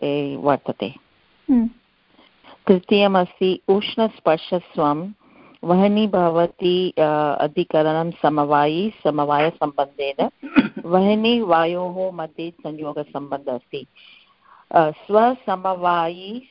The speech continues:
Speaker 1: संयुक्तत्वेन उष्णस्पर्शवायोः
Speaker 2: वायौ।
Speaker 1: वर्तते। वा-, वायौ।
Speaker 2: हा।
Speaker 1: वायौ वर्तते।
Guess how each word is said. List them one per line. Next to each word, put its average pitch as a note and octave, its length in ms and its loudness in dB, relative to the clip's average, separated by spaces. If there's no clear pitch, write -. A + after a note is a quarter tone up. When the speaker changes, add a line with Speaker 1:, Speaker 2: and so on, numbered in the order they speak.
Speaker 1:
संयुक्तत्वेन E3+ 1300 -6
उष्णस्पर्शवायोः D3+ 1900 -2
Speaker 2:
वायौ। B3 420 4
Speaker 1:
वर्तते। - 500 -8
वा-, D3+ 320 0
वायौ। D#3 560 0
Speaker 2:
हा। - 180 -10
Speaker 1:
वायौ D#3+ 340 0
वर्तते। - 640 -8